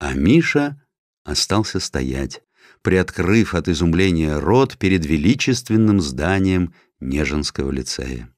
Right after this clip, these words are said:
Пробежав по струнам золотым пивуном, не жалею ни груди, ни глотки. И сияй, и светлей наш родимый лицей, знаменитый лицей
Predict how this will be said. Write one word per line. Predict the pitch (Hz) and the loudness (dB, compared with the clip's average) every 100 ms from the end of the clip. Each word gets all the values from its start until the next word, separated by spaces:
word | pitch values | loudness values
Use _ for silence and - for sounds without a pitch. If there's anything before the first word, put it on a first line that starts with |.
| _ _ _ _ _ _ _ _ | _ _ _ _ _ _ _ _
Пробежав | 69 67 67 80 - | -8 -4 -2 -4 -4
по | - | -8
струнам | - - - 95 131 123 120 107 - - - | -8 -6 -2 2 4 6 4 2 -2 -18 -16
золотым | - 76 85 82 165 170 160 | -4 0 0 2 4 6 4
пивуном, | - 139 135 127 120 120 113 98 - - - | 2 2 4 6 6 6 4 2 -2 -20 -10
не | 80 76 | -2 0
жалею | 67 80 95 98 90 | 2 2 4 4 4
ни | 76 | 0
груди, | 67 69 71 76 156 156 - | -2 -4 -4 0 0 0 -4
ни | - 107 | -2 0
глотки. | 90 82 82 80 - 78 71 - _ _ _ | 0 0 2 0 -2 -6 -6 -8 _ _ _
И | - 67 | -8 -6
сияй, | - 64 71 117 143 143 139 - | -4 -2 0 2 2 -2 -4 -8
и | - 113 | -4 -4
светлей | - 101 101 80 92 92 80 - - - | -2 -4 -2 2 4 4 2 -6 -20 -12
наш | 76 76 - | -4 -4 -4
родимый | 65 73 71 117 104 | -4 -2 2 2 2
лицей, | 87 82 - 71 65 57 _ _ _ - | 2 -2 -2 -2 -2 -6 _ _ _ -12
знаменитый | 62 65 64 78 127 110 | -6 -4 0 2 2 0
лицей | 85 73 - 73 76 | -2 -4 -4 -2 -2